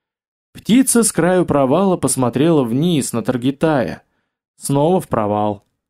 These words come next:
Таргитай ожидал, что чудовище схватит его зубастой пастью. Заранее скривился, но над головой оглушительно захлопали крылья.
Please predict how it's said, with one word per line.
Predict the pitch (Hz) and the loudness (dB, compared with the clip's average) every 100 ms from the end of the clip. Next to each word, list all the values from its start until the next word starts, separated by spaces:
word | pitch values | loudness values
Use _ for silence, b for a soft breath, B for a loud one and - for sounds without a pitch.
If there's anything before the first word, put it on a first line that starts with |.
| _ _ _ _ | _ _ _ _
Таргитай | 151 143 180 202 208 | -4 -2 0 0 2
ожидал, | 190 185 180 214 170 | 2 2 2 2 2
что | - 160 | 0 0
чудовище | 160 156 180 170 165 | 0 0 2 0 -2
схватит | - 165 170 160 170 | -2 0 0 0 0
его | 160 | 2
зубастой | 143 151 160 151 156 | 2 2 2 0 -2
пастью. | 143 175 139 - - 87 - _ | -2 0 -2 -4 -12 -16 -18 _
Заранее | 117 156 214 208 196 | -2 0 0 0 0
скривился, | - 196 214 269 240 214 | 0 0 2 2 2 2
но | 165 147 | 2 2
над | 131 117 | 0 -2
головой | 120 127 117 113 170 190 - | 0 2 2 2 0 0 0
оглушительно | 123 120 131 175 247 220 202 | -4 -2 -2 0 0 2 0
захлопали | 143 135 170 170 151 139 | 0 0 0 0 0 -2
крылья. | - 208 156 92 - | 0 0 0 -4 -12